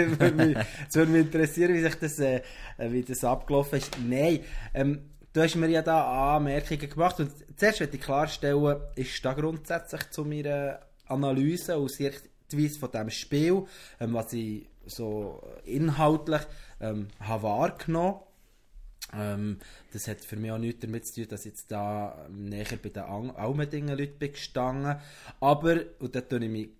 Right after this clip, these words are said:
ganz herzlich oder fest beim Noah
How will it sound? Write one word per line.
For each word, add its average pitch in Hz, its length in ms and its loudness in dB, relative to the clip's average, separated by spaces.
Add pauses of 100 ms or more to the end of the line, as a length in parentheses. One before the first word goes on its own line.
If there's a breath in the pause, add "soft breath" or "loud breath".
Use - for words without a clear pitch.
ganz 151 640 2
herzlich 143 720 -2
oder 107 200 -8
fest - 580 -2 (380 soft breath)
beim 120 420 2
Noah 127 400 2